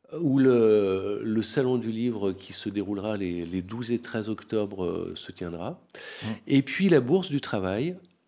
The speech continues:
Speaker 1: euh, où nous allons organiser une table ronde et, euh, plusieurs conférences, euh, en lien avec ce festival. Et puis il y aura également le cinéma Les quatre cents coups, l'auditorium, euh, pour, euh, la séance de l'Académie,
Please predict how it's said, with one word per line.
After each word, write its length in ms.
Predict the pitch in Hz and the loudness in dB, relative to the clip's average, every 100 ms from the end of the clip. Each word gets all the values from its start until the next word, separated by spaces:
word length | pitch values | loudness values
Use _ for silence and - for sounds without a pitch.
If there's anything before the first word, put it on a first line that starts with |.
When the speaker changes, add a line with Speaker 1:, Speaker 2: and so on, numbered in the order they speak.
| _ _ | _ _
Speaker 1:
euh, 460 | 113 101 95 92 87 85 90 104 82 156 | -6 -2 0 -2 -2 -6 -8 -10 -10 -10
où 220 | - 151 147 | -6 0 2
nous 200 | 135 123 | 4 4
allons 280 | 117 113 | 2 2
organiser 880 | 110 113 139 135 120 127 127 127 123 120 | 0 0 0 0 2 2 4 6 4 2
une 180 | 127 123 | -4 0
table 280 | 139 117 107 | 0 2 0
ronde 440 | 104 120 190 190 - - - - - _ | 2 2 2 0 -4 -14 -16 -18 -20 _
et, 280 | 127 127 127 | 4 8 8
euh, 400 | 113 107 104 101 | 8 8 6 4
plusieurs 400 | - 139 147 143 | 2 0 0 0
conférences, 680 | 123 113 107 95 123 - 104 | -2 -4 -4 -4 -4 -4 -4
euh, 680 | 90 87 90 92 95 95 87 92 98 - | -2 -2 -4 -6 -8 -10 -12 -14 -14 -12
en 220 | 123 113 | -4 -2
lien 200 | 107 117 | 0 0
avec 180 | 113 110 | -2 -4
ce 100 | - | -10
festival. 560 | - 92 - 85 80 - | -12 -12 -12 -12 -14 -10
Et 100 | 95 | -10
puis 220 | - 92 | -8 -4
il 20 | |
y 60 | 104 | 0
aura 180 | 82 90 | 2 0
également 500 | 87 80 87 82 92 | -2 -2 -6 -2 -2
le 120 | 95 | -2
cinéma 360 | - 107 92 92 | -4 -4 -2 -2
Les 120 | 90 | -2
quatre 180 | 101 - | -4 -6
cents 180 | 101 | -8
coups, 280 | 92 - 113 | -8 -2 0
l'auditorium, 840 | 101 95 95 - 90 92 95 98 | 2 0 -2 -2 -2 0 0 0
euh, 240 | 92 85 82 | 0 -2 -4
pour, 360 | 82 - 87 | -8 -8 -6
euh, 40 | 85 | -4
la 100 | 90 | -6
séance 300 | - 95 87 | -6 -6 -4
de 80 | 92 | -6
l'Académie, 760 | 90 - 95 95 95 110 120 | -6 -4 -4 -2 -2 -2 -2